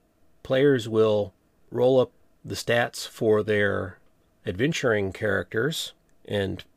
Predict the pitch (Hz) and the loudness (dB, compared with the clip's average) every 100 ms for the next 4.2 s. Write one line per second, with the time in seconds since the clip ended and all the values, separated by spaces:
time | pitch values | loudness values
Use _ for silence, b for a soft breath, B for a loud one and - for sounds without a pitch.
0 | _ _ _ 117 - 92 92 95 - 104 | _ _ _ -8 -8 -4 -4 -4 -8 -4
1 | 92 92 98 - 127 151 156 190 170 - | -2 -4 -6 -8 -6 -4 -4 -4 -6 -4
2 | 165 147 - b b 156 139 - 143 - | -2 -2 -4 b b -4 -4 -2 -4 0
3 | 143 - 131 107 - 110 110 - 107 110 | 0 0 -6 -8 -4 -4 -4 -6 -4 -4
4 | 113 | -4